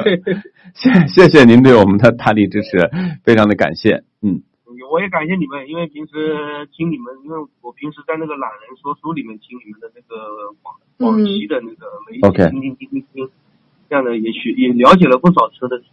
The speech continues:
Speaker 2: 识吧。
Speaker 1: 这其实就是大家相互嘛，就是我们就做这个行业做了这么多年，也希望就是通过我们这个行业当中的一些关注，然后呢，跟大家聊聊车，反正都是同道中人，都喜欢车，呃，就是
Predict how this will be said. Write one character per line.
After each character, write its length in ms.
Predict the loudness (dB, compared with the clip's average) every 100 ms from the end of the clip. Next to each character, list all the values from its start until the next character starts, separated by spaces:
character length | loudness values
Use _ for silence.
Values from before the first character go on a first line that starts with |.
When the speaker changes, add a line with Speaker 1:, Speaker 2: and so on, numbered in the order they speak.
| -14
Speaker 2:
识 20 | -12
吧。 240 | -12 -12 _ _ _ _ _ _ _ _
Speaker 1:
这 120 | 2
其 180 | 4 6
实 80 | 8
就 80 |
是 80 | 8
大 140 | 6 6
家 120 | 4
相 260 | 4 2
互 120 | 4 2
嘛， 160 | 0
就 140 | 2 4
是 80 | 6
我 140 | 6
们 100 | 6
就 100 | 4
做 200 | 6 6
这 100 | 6
个 80 | 4
行 220 | 4 4
业 100 | 4
做 160 | 4 4
了 80 |
这 100 | 4
么 120 | 2 2
多 120 | 4
年， 380 | 4 2 0 -6 _ _
也 100 | -6
希 120 | 0
望 160 | 4 4
就 80 | 4
是 80 | 2
通 160 | 4
过 140 | 4 4
我 40 |
们 160 | 4 2
这 120 | 2
个 80 | 2
行 200 | 4 4
业 80 |
当 200 | 4 4
中 120 | 4 2
的 160 | 2
一 60 | 0
些 400 | 0 0 0 -2 _ _
关 260 | 2 2
注， 260 | 4 2 0 _ _ _
然 120 | -2
后 120 | 0
呢， 80 | 0
跟 120 | 0
大 140 | 0 2
家 140 | 2
聊 160 | 4 4
聊 120 | 2
车， 200 | 2 -2
反 160 | 0 0
正 100 | 0
都 140 | 0
是 260 | 0 2 2
同 200 | 2 2
道 120 | 2
中 200 | 2 2
人， 160 | 2
都 100 | 0
喜 120 | -2 0
欢 160 | 0
车， 320 | 2 2 2 0 _ _ _
呃， 160 | -6 -6
就 140 | -6
是 160 | -10